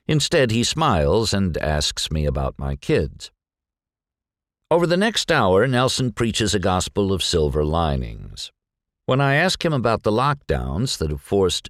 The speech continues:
churches to close, he muses that homes can be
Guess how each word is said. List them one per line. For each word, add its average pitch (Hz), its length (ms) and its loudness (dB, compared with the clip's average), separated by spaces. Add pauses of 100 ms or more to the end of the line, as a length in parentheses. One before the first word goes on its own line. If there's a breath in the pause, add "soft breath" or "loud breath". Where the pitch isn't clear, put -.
churches 82 600 -2
to - 140 -6
close, 98 640 -2 (640)
he 147 120 -2
muses 160 540 2
that 131 160 0
homes 170 340 0
can 107 220 0
be 85 320 -2